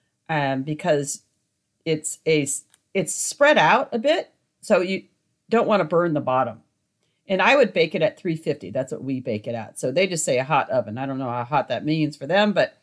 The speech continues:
I do recommend putting it more on the top. Don't put it quite on the bottom shelf, uh, because your home ovens are not that efficient.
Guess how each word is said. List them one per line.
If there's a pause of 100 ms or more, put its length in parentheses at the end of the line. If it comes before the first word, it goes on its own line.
(400)
I
do
recommend (420)
putting
it
more
on
the
top. (340)
Don't
put
it
quite
on
the
bottom
shelf, (420)
uh,
because
your
home
ovens
are
not
that
efficient.